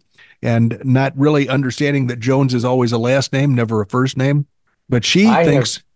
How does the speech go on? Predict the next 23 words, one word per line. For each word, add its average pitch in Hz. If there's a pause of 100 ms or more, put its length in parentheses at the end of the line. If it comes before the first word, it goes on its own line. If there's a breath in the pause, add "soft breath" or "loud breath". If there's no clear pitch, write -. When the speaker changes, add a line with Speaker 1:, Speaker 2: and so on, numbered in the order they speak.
(200)
Speaker 1:
the 131
kid's 156
name 170
should 151
be 147
Jones 147
for 131
a 123
first 156
name, 160
unless 147
she's 120
kidding. 123
She 131
might 143
be 120 (400 soft breath)
kidding. 143
I 120
Speaker 2:
I 123
Speaker 1:
don't 120
know. 127 (120)
Speaker 2:
I 147
have, 131